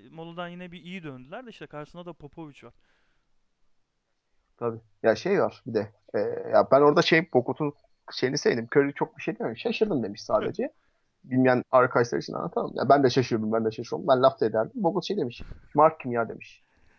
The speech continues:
Speaker 1: Bogut bayağı. Ve Bogut zaten karakter olarak da hiç, e,
Speaker 2: Ya bu,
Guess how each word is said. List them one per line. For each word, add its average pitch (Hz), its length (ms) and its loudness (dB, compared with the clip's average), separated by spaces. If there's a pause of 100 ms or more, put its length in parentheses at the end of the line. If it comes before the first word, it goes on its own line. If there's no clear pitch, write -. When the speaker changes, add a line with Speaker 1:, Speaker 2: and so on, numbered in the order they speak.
(420)
Speaker 1:
Bogut 127 260 -18
bayağı. 120 340 -16
Ve 123 100 -14
Bogut 131 240 -14
zaten 131 320 -14
karakter 139 400 -14
olarak 139 400 -14
da 139 40 -16
hiç, - 280 -20
e, - 1080 -10
Speaker 2:
Ya 147 120 8
bu, - 200 -4